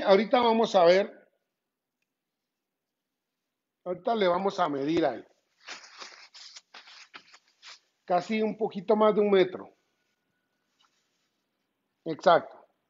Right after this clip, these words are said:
Estamos hablando de metro, metro, ay, perdón. Es un metro.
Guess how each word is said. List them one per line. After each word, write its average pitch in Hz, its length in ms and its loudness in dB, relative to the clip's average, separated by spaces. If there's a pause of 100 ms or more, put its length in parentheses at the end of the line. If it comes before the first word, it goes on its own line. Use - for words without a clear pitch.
(400)
Estamos 180 360 0
hablando 190 480 4
de 208 320 6
metro, 214 920 4 (1900)
metro, 196 1400 0 (140)
ay, 120 320 -16
perdón. 135 380 -14 (4000)
Es 302 400 0
un 285 140 2
metro. 202 440 2